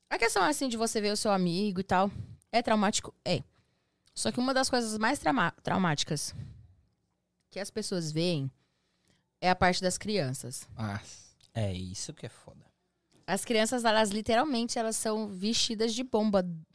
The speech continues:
Speaker 1: do dente até o pé.
Speaker 2: Nossa.
Speaker 1: E daí é o que muita gente,
Speaker 2: Por
Speaker 1: tipo
Speaker 2: parte dos inimigos, né? Você fala.
Speaker 1: Tipo assim, vamos supor, você tá ali esperando o inimigo. Você tá esperando o inimigo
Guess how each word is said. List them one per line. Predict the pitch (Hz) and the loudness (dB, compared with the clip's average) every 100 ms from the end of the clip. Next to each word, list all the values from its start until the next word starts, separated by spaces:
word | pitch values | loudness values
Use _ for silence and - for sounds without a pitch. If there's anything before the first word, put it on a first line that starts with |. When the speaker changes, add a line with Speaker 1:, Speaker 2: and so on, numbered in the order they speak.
| _ _ _ _ _ _ _ _ _ | _ _ _ _ _ _ _ _ _
Speaker 1:
do | 175 214 | -6 -4
dente | 170 214 302 | 2 2 4
até | 285 254 | 2 2
o | 269 | 0
pé. | - 208 262 - - _ _ _ _ _ _ | 2 2 2 -4 -20 _ _ _ _ _ _
Speaker 2:
Nossa. | 113 131 123 - - - - | -2 0 0 -2 -12 -8 2
Speaker 1:
E | 254 262 269 277 | 4 6 4 2
daí | 233 269 262 269 302 320 262 | 8 10 10 6 4 6 8
é | 254 | 8
o | |
que | 277 | 8
muita | 285 262 285 381 381 | 6 6 6 4 2
gente, | 262 247 233 185 170 - - - - - _ _ | 2 2 0 0 -4 -6 -10 -10 -14 -18 _ _
Speaker 2:
Por | 131 | 4
Speaker 1:
tipo | 135 | 10
Speaker 2:
parte | 131 135 | 10 8
dos | 131 123 | 4 4
inimigos, | 127 123 113 110 104 | 4 4 4 4 4
né? | 113 | 2
Você | 110 110 | 0 -2
fala. | 101 98 104 | 0 0 -2
Speaker 1:
Tipo | - 320 | 2 4
assim, | 320 254 | 4 2
vamos | 214 277 | 2 2
supor, | 330 - 196 | 0 4 4
você | 196 | 2
tá | 220 254 | 4 4
ali | 254 226 240 277 | 6 4 4 2
esperando | 294 285 254 247 | 2 4 4 4
o | 262 | 4
inimigo. | 427 415 175 | 4 2 2
Você | 185 | 0
tá | 190 | 0
esperando | - 226 220 | 2 2 4
o | 233 | 6
inimigo | 247 240 226 233 | 6 6 6 4